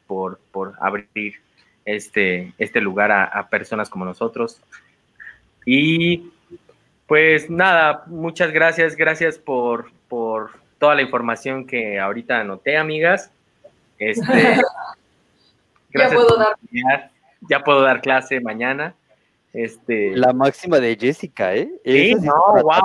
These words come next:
Speaker 3: tapársela.
Speaker 1: Y es que, y es que justo es, es, es hermoso porque a pesar de que nosotros seamos compañeros de maestro y compañeros de, de, de trabajo,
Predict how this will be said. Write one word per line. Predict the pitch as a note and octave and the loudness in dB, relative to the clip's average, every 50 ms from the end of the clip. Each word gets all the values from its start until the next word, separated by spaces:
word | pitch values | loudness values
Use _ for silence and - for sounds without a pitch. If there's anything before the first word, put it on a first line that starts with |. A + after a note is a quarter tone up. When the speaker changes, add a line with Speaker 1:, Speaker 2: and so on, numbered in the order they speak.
| F3+ | 2
Speaker 3:
tapársela. | E3 C#3 B2+ D3 F3 _ - C3+ A#2+ - - _ _ _ - | 2 2 2 2 2 _ -4 -4 -4 -4 -6 _ _ _ -4
Speaker 1:
Y | D#3 E3+ | 0 0
es | G3 G3 E3+ | 0 0 2
que, | - A#3+ - - | 0 0 0 2
y | F3+ F#3+ | 2 0
es | G#3 G3+ - | 0 2 4
que | A#3 A3 G3+ | 2 2 2
justo | - - A3 G3 - - A3+ G#3+ G#3+ - - | 2 -2 -8 -6 0 2 2 2 2 -2 -6
es, | F#3 E3+ - _ - | -8 -10 -8 _ -8
es, | F3+ F3+ - - - | -8 -8 -8 -10 -4
es | - F#3 F3+ - | -2 -2 -2 0
hermoso | G#3 G3 F#3+ F#3+ G3+ G#3+ F#3+ G3 E3+ | -2 -2 0 0 0 0 0 -4 -6
porque | C#3+ C3 - - C3 B2+ B2+ C3+ C3 C3 C3 _ _ _ _ _ _ _ _ _ _ _ - | -6 -6 -4 -2 0 0 2 0 0 -2 -6 _ _ _ _ _ _ _ _ _ _ _ -10
a | - C#3+ - | -8 -4 -2
pesar | D#3+ D#3 D#3+ F3+ F#3 F3 | -2 0 0 0 0 0
de | G3+ - | -2 -2
que | F#3 F3 | -2 -2
nosotros | E3 D#3 D3+ - E3+ E3+ F#3+ F#3 F3 | -2 -4 -8 -8 -8 -6 -4 -6 -2
seamos | - F3 E3+ E3+ E3+ E3+ E3 D#3+ D3 - | -2 -2 -2 0 -2 -2 -2 -4 -4 -6
compañeros | - C#3 A#2+ B2 B2+ B2+ B2+ C3 C3+ C#3 D3 D3+ - | -8 -10 -6 -4 -4 -4 -2 -2 -2 -2 -4 -4 -6
de | C3+ | -6
maestro | A2+ G#2+ G#2+ G#2+ A2+ A#2 A#2 - - B2 | -6 -4 -4 -4 -4 -6 -6 -8 -10 -12
y | A2+ | -12
compañeros | A2 G#2 G2+ A2 A2 A#2 A#2+ B2 C3+ C3+ C3 | -10 -6 -6 -6 -4 -4 -4 -4 -4 -4 -2
de, | B2+ A#2 G#2+ G#2 G2+ G2 F2 - F#2+ G2 | -2 -2 -2 -2 -6 -8 -8 -12 -14 -10
de, | G2+ G#2 G2+ G2 G2 G2 G2 F#2+ F#2 | -6 -6 -4 -4 -4 -6 -8 -10 -10
de | F#2+ G2 G2+ G2 G2 - | -10 -8 -8 -8 -6 -2
trabajo, | A2+ A2 A2 A#2 A#2+ B2 B2 - C#3+ D#3 E3 F#3+ - | -2 0 2 2 2 2 0 -2 -4 -4 -4 -4 -6